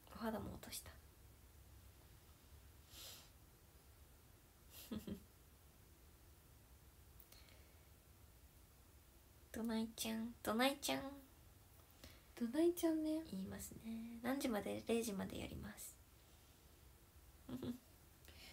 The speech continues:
Speaker 2: ね、一日でこれ飲んだらやばいよね。
Speaker 1: え、やばくないよ。全然。
Speaker 2: え？
Speaker 1: 全然やばくないよ。飲むよ。
Speaker 2: 飲む？
Speaker 1: うん。
Speaker 2: ほんとに？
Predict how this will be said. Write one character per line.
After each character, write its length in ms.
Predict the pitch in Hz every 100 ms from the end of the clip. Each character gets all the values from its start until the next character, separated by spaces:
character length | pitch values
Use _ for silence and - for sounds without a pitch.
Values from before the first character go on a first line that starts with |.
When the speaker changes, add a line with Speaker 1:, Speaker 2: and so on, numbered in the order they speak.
| -
Speaker 2:
ね、 120 | 214 208
一 200 | 202 254
日 220 | 262 302
で 100 | 262
こ 120 | -
れ 60 | 208
飲 140 | 190
ん 80 | 180
だ 60 | 170
ら 60 |
や 120 | 170
ば 100 | 175
い 100 | 180
よ 60 | 170
ね。 60 | - - - - - - - - - - - - - -
Speaker 1:
え、 160 | 196
や 80 | 190
ば 100 | 196
く 100 | 226 190
な 120 | 196
い 80 | 190
よ。 80 | - 233 - - -
全 160 | 190
然。 200 | 185 185 - - - - - - - - - - -
Speaker 2:
え？ 140 | 190 190
Speaker 1:
全 200 | 240 247
然 180 | 247 254
や 80 |
ば 100 | 254
く 100 | 226
な 100 | 185
い 80 | 185
よ。 80 | 170 - - - - - -
飲 120 | 196
む 80 | 233
よ。 120 | 185 - - - - - - -
Speaker 2:
飲 100 | 233
む？ 240 | 208 151 - - -
Speaker 1:
う 60 |
ん。 160 | - - - - - - - - - -
Speaker 2:
ほ 140 | 262
ん 60 | 311
と 120 | 311
に？ 260 | 311 320